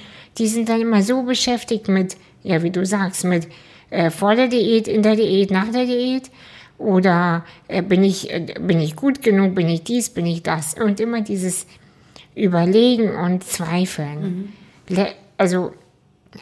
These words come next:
Speaker 1: eigentlich ganz schön praktisch, um gar nicht in die Stärke zu kommen.
Speaker 2: Total. Und ich glaube, das ist auch so ein bisschen so ein, äh, fast schon Marktwirtschaftsgesetz, ne? Also Marktwirtschaftsgesetz, solange wir unzufrieden sind, ein Stück,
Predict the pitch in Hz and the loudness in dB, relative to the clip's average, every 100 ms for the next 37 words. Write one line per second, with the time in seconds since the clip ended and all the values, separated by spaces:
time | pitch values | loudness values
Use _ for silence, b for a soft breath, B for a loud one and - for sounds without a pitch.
0 | - 196 208 208 220 196 - 196 190 B | -2 2 2 2 0 0 2 2 0 B
1 | B B B _ _ _ _ _ _ - | B B B _ _ _ _ _ _ -8
2 | - 277 - 359 - - 175 170 202 202 | -8 -10 -2 2 2 0 -4 -2 0 0
3 | 202 190 185 - - b b b b b | 2 0 -2 -10 -16 b b b b b
4 | _ - 185 175 - 180 175 165 - 156 | _ 0 4 4 2 0 -2 -4 -8 -10
5 | - 208 185 151 156 - _ B B B | 0 2 2 -2 -10 -20 _ B B B
6 | B _ _ - - 214 151 233 285 294 | B _ _ -8 -4 -2 0 0 0 0
7 | 180 180 - 196 202 202 - - - - | 0 0 2 2 0 -2 -2 -2 -2 2
8 | 190 190 185 202 190 180 180 175 175 226 | 2 2 0 0 2 2 2 2 0 0
9 | 175 170 - 196 - 175 175 208 170 165 | 0 -2 -2 -4 -2 -2 -2 -2 -2 -2
10 | 214 - 185 180 175 170 - 170 165 160 | -4 -2 -2 0 -4 -6 -4 0 0 -2
11 | - 190 180 - 180 180 208 - - 175 | -6 -4 -4 -4 0 0 0 -2 -2 -4
12 | - 180 165 165 - 165 160 185 208 208 | -4 -2 -2 -2 -4 -2 0 2 2 0
13 | - 196 220 240 247 247 262 247 254 302 | 0 -2 -4 -6 -4 -2 -2 -2 0 0
14 | 294 240 277 285 | -2 -4 -4 -6